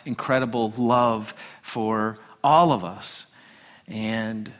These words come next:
I don't know if Mister Jim put his faith and trust in Jesus as his Lord and Savior, but I know for certain he heard how he could do that. So it reminded me again,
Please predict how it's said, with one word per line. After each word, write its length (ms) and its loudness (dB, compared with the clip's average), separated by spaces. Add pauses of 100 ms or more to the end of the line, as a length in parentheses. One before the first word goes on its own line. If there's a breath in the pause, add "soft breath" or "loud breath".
(180)
I 160 6
don't 280 4
know 180 4
if 120 -2
Mister 280 -2
Jim 220 -4
put 140 -4
his 120 -6
faith 320 -6
and 100 -6
trust 300 -4
in 80 -2
Jesus 400 -4
as 160 -6
his 140 -10
Lord 180 -4
and 100 -4
Savior, 540 -4
but 180 -2
I 380 0
know 380 0
for 240 -6
certain 640 -6 (340 loud breath)
he 140 -4
heard 320 -6
how 380 -2
he 200 -6
could 300 -10
do 200 -12
that. 360 -16 (1120 soft breath)
So 200 -2
it 100 -6
reminded 540 4
me 200 -2
again, 380 -6